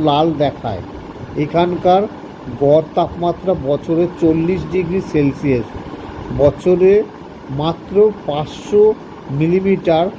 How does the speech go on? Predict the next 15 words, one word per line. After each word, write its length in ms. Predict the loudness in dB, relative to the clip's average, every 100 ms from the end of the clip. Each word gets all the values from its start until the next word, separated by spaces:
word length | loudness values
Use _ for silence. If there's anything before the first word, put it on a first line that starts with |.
| -14 -16 -14 0
কম 240 | 2 2 -2 -8 -8 -4
বৃষ্টিপাত 640 | -4 -4 -6 0 0 0 0
হওয়ায় 340 | 0 2 2 2
এই 240 | 2 2 2
অঞ্চলে 680 | 2 -2 -2 -2 0 0 -2 -6 -14 -12 -12 -10 -2
পৃথিবীর 540 | -2 2 2 2 0 -2 0
সবচেয়ে 540 | 0 0 -2 2 2 2 -8 -12 -14 -6 4
কঠোর 460 | 4 4 2 2 0 -10 -16 -18 -18 -4
পরিবেশগুলোর 1000 | 4 6 6 4 2 -2 -2 2 4 4 2 -6 -14 -14 -14 -4
একটিতেও 720 | 0 0 -2 -4 -4 4 6 6 2 -8 -14 -14 0
পরিণত 500 | 4 4 4 2 2
হয়েছে। 540 | 2 4 2 0 -8 -10 -10 _ _ _ _ _ _ -2
যুক্তরাষ্ট্রের 960 | 0 0 2 6 8 6 0 -4 0 0 -2 -12 -18 -18 -12 -4
লুইজিয়ানার 800 | 2 2 4 6 6 6 0 -2 -6 -18 -20 -18 -18 -8
আট 320 | -2 -2 -4